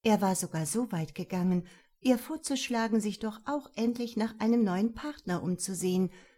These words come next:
mit den Worten: „Warum nicht? Du siehst doch ganz gut aus.“ Es wäre ein nettes Kompliment gewesen,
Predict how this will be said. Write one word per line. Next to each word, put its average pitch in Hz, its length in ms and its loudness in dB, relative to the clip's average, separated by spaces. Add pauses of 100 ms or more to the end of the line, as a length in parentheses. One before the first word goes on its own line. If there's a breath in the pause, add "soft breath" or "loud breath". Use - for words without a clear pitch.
(160 loud breath)
mit 233 160 2
den 226 180 6
Worten: 214 480 4 (400)
„Warum 277 300 6
nicht? - 460 2
Du 165 80 -2
siehst 214 280 2
doch 208 120 -2
ganz 202 240 2
gut 269 220 -2
aus.“ - 340 -2 (800)
Es 208 260 2
wäre 175 300 0
ein 170 180 2
nettes 202 420 0
Kompliment 185 680 0
gewesen, 175 560 -2